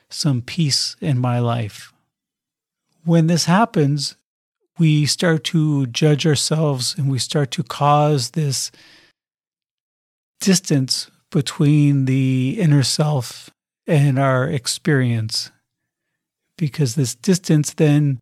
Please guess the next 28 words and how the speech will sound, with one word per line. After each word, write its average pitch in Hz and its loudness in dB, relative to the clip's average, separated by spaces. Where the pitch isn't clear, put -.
creates 156 0
these 131 0
impulses. 147 -2
And 147 0
I've 135 0
talked 139 -2
about 131 -2
this 117 -10
before. 180 0
What 147 0
happens 147 0
is 131 -4
we 139 0
perceive 151 -2
something 143 -2
from 135 -2
one 139 2
of 135 0
our 135 2
senses, 131 -2
whether 143 -4
we 127 -2
smell 147 -2
something, 143 -4
touch 156 -2
something, 139 -2
taste 151 -4
something, 143 -2